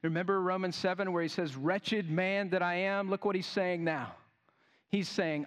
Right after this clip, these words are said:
"Abba, Father, Daddy." You see the intimacy in that language,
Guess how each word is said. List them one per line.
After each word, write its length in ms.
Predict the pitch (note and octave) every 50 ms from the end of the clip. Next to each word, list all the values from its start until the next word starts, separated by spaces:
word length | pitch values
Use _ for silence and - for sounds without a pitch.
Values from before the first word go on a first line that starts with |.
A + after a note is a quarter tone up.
| -
"Abba, 520 | D3 C#3+ E3 D#3 E3 E3 E3 E3 D#3 D#3 C#3+ _ _ _ _ _ _ _ _ _ _ _
Father, 480 | - - E3 C3 B2+ A#2 A#2 G#2 F2+ E2 - _ _ _ _ _ _ _ _ _ _ _ _ _ _ -
Daddy." 340 | D#3 C#3 C3 B2 A#2 - - _ _ _ _ _ _ _ _ _ _ _ _ _ _ _ _ -
You 60 | C3+
see 120 | - -
the 160 | E3+ D3+ D#3 -
intimacy 760 | E3+ E3+ E3+ - E3+ D#3 D3+ C#3 - - - D3 C#3 C#3 C#3 E3+
in 140 | D3+ C#3
that 220 | C3+ C#3 C3+ - D#3+
language, 840 | D3 D3 D#3 D#3+ E3+ E3+ D#3+ C#3+ C3+ C3 A#2+ A2+ A2+ - - -